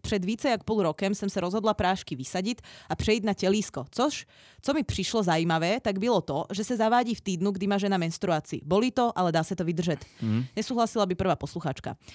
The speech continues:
Speaker 1: Bohužel může se stát, že ho tělo nepřijme. Takže aktuálně
Speaker 2: Ježiš.
Speaker 1: jsem ve fázi, kdy
Speaker 2: A co se
Speaker 1: čekám už x měsíců na menstruaci, která je rozhozená kvůli práškům, abych měla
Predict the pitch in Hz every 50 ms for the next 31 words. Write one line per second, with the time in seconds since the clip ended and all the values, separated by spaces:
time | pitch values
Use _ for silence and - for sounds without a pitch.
0 | - - - - - - 180 175 220 277 277 311 302 285 - - 220 233 247 294
1 | - 285 269 - - - 143 147 175 - - - 196 208 214 233 226 - - 214
2 | 233 262 240 214 196 - - - 220 202 180 160 139 - _ _ - 196 196 190
3 | 220 - 208 202 - - 262 262 269 285 285 - - 302 294 302 302 - 226 175
4 | 160 156 151 156 175 170 180 202 185 - 220 202 - 247 240 240 240 - 208 -
5 | - - 226 233 220 226 196 202 - 226 196 - 240 226 202 180 160 160 156 -
6 | - 160 160 156 147 - - 170 165 214 - - - 220 214 208 202 196 190 196
7 | 190 214 240 226 226 226 214 202 196 202 185 180 - 139 131 143 - - - 240
8 | 254 - - 208 202 220 220 226 226 220 214 208